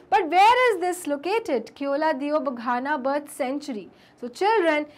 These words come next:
it is located in Rajasthan, Bharatpur। Okay,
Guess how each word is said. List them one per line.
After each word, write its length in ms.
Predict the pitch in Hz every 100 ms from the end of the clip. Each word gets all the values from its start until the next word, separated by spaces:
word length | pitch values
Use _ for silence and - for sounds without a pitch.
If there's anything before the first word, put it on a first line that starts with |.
| _
it 120 | 254
is 180 | 269 233
located 600 | 247 247 320 359 370 247
in 220 | 285 370 415 - -
Rajasthan, 1200 | 220 262 311 339 349 254 - 214 240 285 415 440 - -
Bharatpur। 1040 | 196 185 233 262 302 302 - 226 196 180 180 - _ -
Okay, 320 | 247 247 403